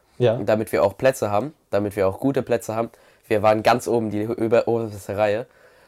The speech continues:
Speaker 2: Und,
Speaker 1: Ja, genau.
Speaker 2: äh, dann habt ihr mir halt alle das Geld, äh, nachhinein in bar gegeben.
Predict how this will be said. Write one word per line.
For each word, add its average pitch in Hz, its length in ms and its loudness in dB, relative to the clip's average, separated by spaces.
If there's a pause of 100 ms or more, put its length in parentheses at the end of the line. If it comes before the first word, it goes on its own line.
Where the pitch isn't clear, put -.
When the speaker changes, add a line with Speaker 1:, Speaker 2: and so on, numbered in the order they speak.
(120)
Speaker 2:
Und, 123 140 2
Speaker 1:
Ja, 117 100 4
genau. 120 180 0
Speaker 2:
äh, 120 160 4
dann 123 240 4
habt 135 260 0
ihr 160 160 2
mir 151 220 0
halt 131 200 0
alle 135 280 2
das - 380 -6
Geld, 139 420 2 (160)
äh, 117 200 2
nachhinein 120 540 0
in 113 180 -2
bar 120 180 6
gegeben. 92 420 -4